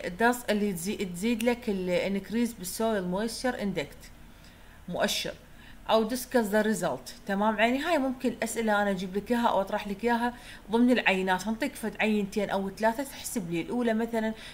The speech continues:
نسبة الرطوبة مالتها خمسين بالمية، الثانية سبعين بالمية، تمام؟ فتناقش لي إياها، شو تبين لي إياها، شلون تفسر لي إياها، بشكل تفسير جدا بسيط، ما راح أحاسبك عليه. أنت بعدك مثل ما نقول دا تاخذ principle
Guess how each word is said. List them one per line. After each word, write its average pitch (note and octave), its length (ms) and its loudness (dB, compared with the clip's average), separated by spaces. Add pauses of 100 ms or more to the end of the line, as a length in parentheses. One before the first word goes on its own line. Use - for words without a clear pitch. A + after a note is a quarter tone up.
(120)
نسبة A#3 340 -2
الرطوبة G#3+ 420 0
مالتها G#3+ 300 2
خمسين F#3+ 440 -4
بالمية، D#3+ 360 -2
الثانية G#3 440 0
سبعين G3 440 -4
بالمية، D3+ 500 -6 (560)
تمام؟ A#3 340 2 (320)
فتناقش C4 880 2
لي C4 60 0
إياها، G#3+ 280 2
شو D4+ 140 -2
تبين A3 380 2
لي F#3+ 60 -4
إياها، F3+ 420 2
شلون A#3 360 2
تفسر - 580 -6
لي F3+ 140 -2
إياها، G3 180 4
بشكل C#4 360 -4
تفسير A#3+ 480 0
جدا G3+ 280 0
بسيط، F3 400 -2 (480)
ما E4+ 120 6
راح D#4+ 80 8
أحاسبك A3+ 500 0
عليه. A3 340 2
أنت B3 180 -2
بعدك A#3 360 4 (440)
مثل A#3 240 0
ما A#3 120 4
نقول A3+ 260 0
دا A#3 80 2
تاخذ A#3 460 0
principle G#3 680 -2